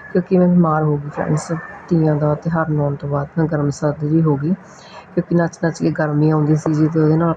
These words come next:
ਪਾਣੀ ਵਗੈਰਾ ਪੀ ਲਿਆ, ਕਿਉਂਕਿ ਦੋ ਪ੍ਰੋਗਰਾਮ ਸੀਗੇ ਆਪਣੇ, ਠੀਕ ਆ। ਇੱਕ ਤਾਂ ਆਪਾਂ ਆਪਣੀ ਗਲੀ ਦੇ ਵਿੱਚ ਹੀ ਪ੍ਰੋਗਰਾਮ ਕਰਿਆ ਸੀ ਜੀ, ਇੱਕ ਮੇਰੀ ਜੇਠਾਣੀ ਨੇ ਕਰਿਆ ਸੀ, ਆਪਾਂ ਉੱਧਰ ਵੀ ਚਲੇ ਗਏ ਸੀਗੇ।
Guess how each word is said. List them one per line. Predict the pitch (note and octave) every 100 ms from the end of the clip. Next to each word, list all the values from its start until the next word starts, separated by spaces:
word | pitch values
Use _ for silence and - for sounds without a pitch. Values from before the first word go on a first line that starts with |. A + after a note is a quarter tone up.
| - -
ਪਾਣੀ | D3+ D3
ਵਗੈਰਾ | C#3+ D3
ਪੀ | D3 D3+ D3+
ਲਿਆ, | D#3+ D#3 - - - - - -
ਕਿਉਂਕਿ | F3+ F#3
ਦੋ | E3 F3
ਪ੍ਰੋਗਰਾਮ | E3+ E3+ D#3+ D#3+ D#3+
ਸੀਗੇ | D3+ C#3+ D#3
ਆਪਣੇ, | D#3 D#3 D3+
ਠੀਕ | D#3 D#3
ਆ। | E3+
ਇੱਕ | E3+ D3+
ਤਾਂ | D#3
ਆਪਾਂ | - D3+
ਆਪਣੀ | D#3
ਗਲੀ | D3+ D3
ਦੇ | D#3
ਵਿੱਚ | F3 E3+ E3
ਹੀ | E3+
ਪ੍ਰੋਗਰਾਮ | D#3 D#3 D#3
ਕਰਿਆ | D3+ D#3 D#3
ਸੀ | D3+ D#3
ਜੀ, | D#3+
ਇੱਕ | D#3+ - -
ਮੇਰੀ | D3+ D3 D3+ D3
ਜੇਠਾਣੀ | D3+ - D3 C#3+
ਨੇ | D3
ਕਰਿਆ | D3+ D3+ D3+
ਸੀ, | - E3
ਆਪਾਂ | D#3+ D3+
ਉੱਧਰ | D3+ D#3+
ਵੀ | F3
ਚਲੇ | F3 D3+ D3
ਗਏ | D3
ਸੀਗੇ। | D3 D#3+ F#3